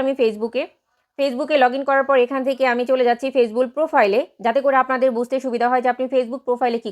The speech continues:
করবেন। তো Facebook প্রোফাইলে সুইচ করার পর আমি এখান থেকে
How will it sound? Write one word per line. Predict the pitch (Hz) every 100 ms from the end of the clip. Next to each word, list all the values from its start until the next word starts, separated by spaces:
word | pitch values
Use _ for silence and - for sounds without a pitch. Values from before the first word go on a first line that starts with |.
| 190
করবেন। | 175 165 - _ _
তো | 240 233
Facebook | 277 247 320 311
প্রোফাইলে | 277 277 294 285 294 311 - _
সুইচ | 247 254 -
করার | 247 240
পর | 202 233 - _ -
আমি | 226 254
এখান | 277 302
থেকে | 311